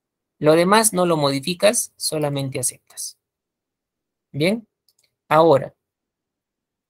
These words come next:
si tu tabla sale muy pegada hacia el lado derecho,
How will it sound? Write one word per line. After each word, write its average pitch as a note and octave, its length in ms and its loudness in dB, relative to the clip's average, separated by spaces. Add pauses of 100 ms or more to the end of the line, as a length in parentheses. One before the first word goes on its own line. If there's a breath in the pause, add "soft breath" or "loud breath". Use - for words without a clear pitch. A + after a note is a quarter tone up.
(840)
si E3 560 -2
tu F3+ 140 -6
tabla F3 580 2
sale E3 400 -2
muy E3 200 -4
pegada D#3 460 0
hacia C#3 220 -6
el C3+ 80 -6
lado C#3 680 -2 (1500)
derecho, E3+ 580 -4